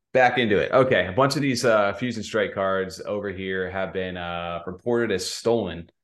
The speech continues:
um, be-, in the largest return of stolen property to date, because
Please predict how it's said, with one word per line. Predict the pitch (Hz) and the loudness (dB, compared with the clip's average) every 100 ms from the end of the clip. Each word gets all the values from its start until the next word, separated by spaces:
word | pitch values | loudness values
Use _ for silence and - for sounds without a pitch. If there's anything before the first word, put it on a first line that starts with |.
| _ - | _ -2
um, | 87 85 85 85 | 2 2 2 0
be-, | 85 | -4
in | 90 | -4
the | |
largest | 87 98 156 107 92 | 0 2 2 0 -8
return | 87 95 | -8 -6
of | 85 | -6
stolen | - 87 85 | -4 -4 -2
property | 92 85 82 80 | -2 0 -2 -6
to | |
date, | 78 85 82 | -6 -6 -6
because | - 101 92 92 90 | -8 0 2 2 0